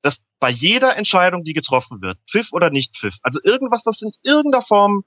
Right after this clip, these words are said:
umstritten ist, einer aufspringt, zwei aufspringen, fünf aufspringen oder gleich die ganze Bank und sich auf diesen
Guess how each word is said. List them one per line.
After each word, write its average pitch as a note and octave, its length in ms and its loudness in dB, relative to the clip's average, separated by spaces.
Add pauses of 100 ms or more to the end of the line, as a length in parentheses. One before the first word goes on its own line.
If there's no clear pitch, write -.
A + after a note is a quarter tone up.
(240)
umstritten E3 480 -2
ist, - 320 -2 (600)
einer G#3 340 2
aufspringt, F#3+ 580 -2
zwei E3 240 2
aufspringen, E3+ 600 -4
fünf F#3 280 -2
aufspringen E3 480 0
oder E3 160 2
gleich D3 180 0
die C#3 100 -2
ganze B2+ 280 0
Bank C#3+ 300 0
und F3+ 120 -6
sich E3 140 -6
auf D3 100 -4
diesen D#3 400 -6